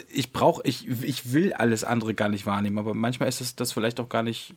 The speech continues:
so richtig, aber irgendwie, ne, dass man, ich glaube, ähm, der Kern der Sache ist, wenn man einfach offener,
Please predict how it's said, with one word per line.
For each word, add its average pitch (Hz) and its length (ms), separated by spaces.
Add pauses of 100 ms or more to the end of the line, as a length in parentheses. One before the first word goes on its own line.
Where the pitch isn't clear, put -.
(120)
so 120 180
richtig, 113 420
aber - 200
irgendwie, 120 420 (1120)
ne, 151 200
dass - 180
man, 117 200
ich 117 120
glaube, 127 260 (380)
ähm, 117 280 (460)
der 117 100
Kern 156 280
der 151 100
Sache 139 180
ist, 139 140
wenn 131 80
man 131 80
einfach 117 300
offener, 160 580